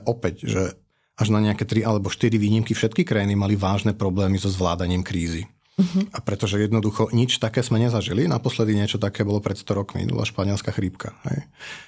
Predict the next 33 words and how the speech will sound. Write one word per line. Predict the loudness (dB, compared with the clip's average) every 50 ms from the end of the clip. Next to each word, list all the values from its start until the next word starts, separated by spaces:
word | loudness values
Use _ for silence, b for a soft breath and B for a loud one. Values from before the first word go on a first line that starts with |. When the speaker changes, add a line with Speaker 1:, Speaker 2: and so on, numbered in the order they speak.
| B B _ -12
Speaker 1:
Takže | -8 -6 -6 -4 -2 -2 0 0 0 -2 -4 -6 -6 _
nemôžeme | 2 2 2 2 2 0 0 0
od | 0
tých | 0 0 2
lídrov | 2 2 2 0 0 0
očakávať, | -2 -2 -2 -4 -2 -2 -2 -2 0 0 -2 -4 -4 -6 -12 -10
e, | -4 -2 -2 0 0 -2 -4 -4
všetko | -4 -4 -4 -4 -6 -4 -2 -2
a | -2 0
že | -2
vyriešia | 0 0 0 0 0 -2 -2
všetky | -4 -4 -2 -2
naše | -2 -2 -2 -2 -4
problémy. | -4 -4 -4 -2 0 0 2 2 2 2 0
Že | 0 -2 -2 -2 -2 -2 -4 -4 -4 -4 -4 -4
sme | -4
komunita | -2 0 0 2 2 2 0 0 0 0 0
a | 0 0
mali | 0 0 2
by | 2 2 2
sme | 2 2 2 2 2 0 0 -2
k | -2 -2
tomu | -2 -2 0
prispievať | 0 -2 -2 -2 0 0 2 2 2 2
aj | 0
sami. | 0 0 0 0 -2 -2 -4
Speaker 2:
Mhm. | -6 -6 -2 -2 0 2 2 2 2
Speaker 1:
Že | 2 2
máme | 4 2 2 2 0
takú | -2 -2 -2
tendenciu | 0 0 2 2 2 2 2 2 0 0
si | 0 -2 0
projektovať | 2 2 2 2 0 0 0 0 0